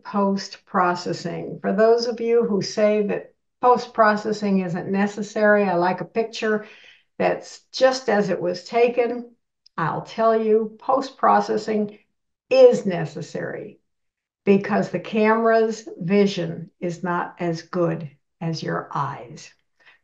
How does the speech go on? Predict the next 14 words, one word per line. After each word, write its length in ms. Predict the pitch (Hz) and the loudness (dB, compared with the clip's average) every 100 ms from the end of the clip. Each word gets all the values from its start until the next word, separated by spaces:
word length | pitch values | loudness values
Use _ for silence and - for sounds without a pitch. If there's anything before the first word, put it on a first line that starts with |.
| - | -2
So 100 | 330 | 4
let's 320 | 359 330 - | 4 4 -2
start 500 | - 240 220 - 208 | 4 8 8 6 0
with 320 | 202 226 220 - _ _ _ _ _ _ _ | 4 4 2 -8 _ _ _ _ _ _ _
focus. 600 | - 185 180 - - - - _ - | -4 -4 -4 -14 -18 -20 -20 _ -8
You 120 | 214 | -8
can 200 | - 175 | -6 -6
handhold 1200 | 165 - 208 247 277 294 294 269 262 269 269 269 - _ _ _ _ _ | -6 -4 2 4 4 0 0 2 4 2 0 -6 -16 _ _ _ _ _
your 80 | 254 | -14
camera. 580 | 254 233 220 196 147 139 _ _ _ _ _ _ _ _ _ _ | -10 -8 -6 -6 -8 -12 _ _ _ _ _ _ _ _ _ _
You 140 | 202 | -6
can 340 | 202 208 202 208 | -6 -6 -6 -6
support 680 | - 247 - 277 294 311 | -4 -4 -2 2 4 2
it 260 | 214 - | 0 -4